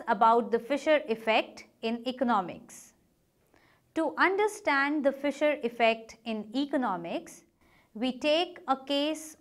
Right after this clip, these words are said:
of increase in nominal money stock. In the short run, the increase in nominal money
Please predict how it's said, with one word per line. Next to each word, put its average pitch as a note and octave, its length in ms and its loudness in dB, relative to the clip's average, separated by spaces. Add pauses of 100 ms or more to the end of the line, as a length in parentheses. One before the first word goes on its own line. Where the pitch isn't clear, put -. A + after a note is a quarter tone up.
of A#3 360 4
increase C#4+ 800 -2
in B3 260 0
nominal C4+ 480 4
money G3+ 340 0
stock. - 580 -4 (1200)
In C#4+ 160 4
the D4+ 100 4
short F4 400 2
run, G#3+ 380 -2 (520)
the B3 240 0
increase D#4+ 640 2 (100)
in C4 280 2
nominal C#4+ 500 6
money G#3 500 0